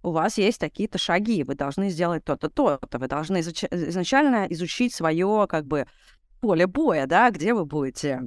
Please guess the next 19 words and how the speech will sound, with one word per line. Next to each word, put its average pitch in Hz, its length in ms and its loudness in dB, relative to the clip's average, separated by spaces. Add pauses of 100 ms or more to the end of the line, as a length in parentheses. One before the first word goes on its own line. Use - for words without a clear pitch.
(120)
а, 139 160 -4
находиться 190 540 0
в - 40 -14
ближайшие, 147 600 -2
там, 135 240 -4
год 156 260 0
или 135 140 0
два, 220 340 4 (220)
и 208 180 -10
также 233 460 4
изучить 196 380 -2
своих 156 320 -4
конкурентов, 202 760 0 (240)
соответственно, 196 540 0
других 196 400 -2
продукт-менеджеров 185 880 2 (100)
из 165 120 -8
других 170 340 0
стран». 170 440 0